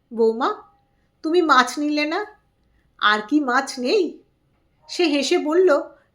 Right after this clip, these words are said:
"ঠিক আছে, আমার বেগুন ভাজা আর সবজি দিয়েই খাওয়া হয়ে যাবে, আর দুপুরের ছোট মাছ একটু আছে, ওতেই হয়ে যাবে।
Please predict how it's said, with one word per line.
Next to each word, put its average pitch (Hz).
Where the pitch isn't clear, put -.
"ঠিক 415
আছে, 196
আমার 247
বেগুন 247
ভাজা 269
আর 294
সবজি 220
দিয়েই 302
খাওয়া 214
হয়ে 190
যাবে, 185
আর 262
দুপুরের 359
ছোট 320
মাছ 349
একটু 359
আছে, 277
ওতেই 349
হয়ে 240
যাবে। 185